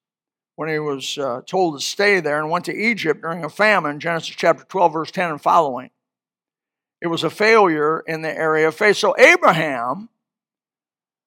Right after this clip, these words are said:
failed a number of times in his strong area.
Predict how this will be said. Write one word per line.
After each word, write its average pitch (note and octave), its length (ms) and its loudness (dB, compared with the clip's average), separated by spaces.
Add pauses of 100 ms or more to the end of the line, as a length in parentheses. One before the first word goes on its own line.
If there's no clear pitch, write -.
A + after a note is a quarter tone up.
(280)
failed G#3 380 8
a E3 100 2
number C4+ 420 4
of D3+ 140 2
times C#3 880 -4 (800)
in G3 100 -2
his F#3 200 -2
strong D4 540 0
area. D4 760 0